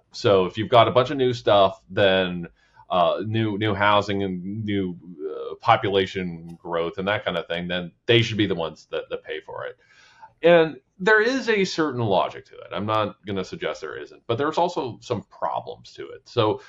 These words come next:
so one is that it's hard to really divide out what is growth-based infrastructure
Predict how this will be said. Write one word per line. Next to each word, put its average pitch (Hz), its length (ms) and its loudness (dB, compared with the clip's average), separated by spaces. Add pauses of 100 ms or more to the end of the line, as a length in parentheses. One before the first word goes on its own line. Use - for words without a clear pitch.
(200)
so 170 180 2
one 202 280 0
is 143 240 0
that 120 380 2
it's - 260 2
hard 135 720 0
to 127 100 -2
really 117 300 2
divide 92 500 4
out 82 380 2
what 110 240 4
is 98 300 0
growth-based 98 840 0
infrastructure 82 1160 -6